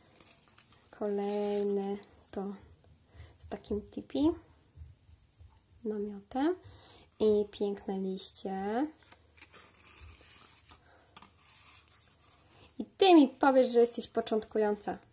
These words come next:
No, no. <laughs> Mamy banerek w dniu urodzin, kieszonkę,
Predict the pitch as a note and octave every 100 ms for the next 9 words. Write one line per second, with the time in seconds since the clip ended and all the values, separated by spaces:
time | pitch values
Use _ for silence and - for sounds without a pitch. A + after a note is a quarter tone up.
0 | - A#3+ - - B3+ - - _ _ -
1 | G3+ - - _ - - A#3+ B3 - -
2 | - - - - - - G#3+ G3 F#3+ G#3
3 | A3 G#3+ F#3+ - - G#3+ F#3+ F#3+ F#3+ A#3
4 | B3 - B3+ B3 - G3+ - - A3+ A3+
5 | A#3+ - B3+ A#3 A#3+